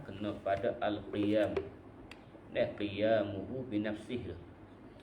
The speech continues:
Ha, izil ula, kerana sifat yang pertama iaitu qiyamuhu ta'ala binafsih tu. Ha,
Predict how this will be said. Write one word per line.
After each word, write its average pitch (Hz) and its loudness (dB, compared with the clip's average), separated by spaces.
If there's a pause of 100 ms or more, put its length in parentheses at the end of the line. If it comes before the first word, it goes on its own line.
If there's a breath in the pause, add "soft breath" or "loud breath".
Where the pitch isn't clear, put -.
(520 loud breath)
Ha, 90 0
izil 151 8
ula, 135 8 (100)
kerana 123 8
sifat 143 4
yang 139 4
pertama 131 6
iaitu 131 2
qiyamuhu 127 4
ta'ala 120 6
binafsih 123 0
tu. 160 -4 (840)
Ha, 85 -2